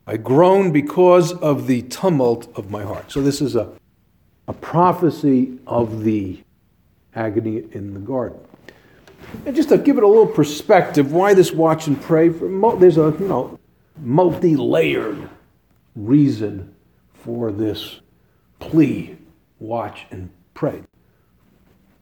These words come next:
I'll have even more and more experience as I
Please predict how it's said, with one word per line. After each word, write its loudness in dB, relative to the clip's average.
I'll -16
have -12
even -8
more -2
and -4
more -4
experience -8
as -10
I -10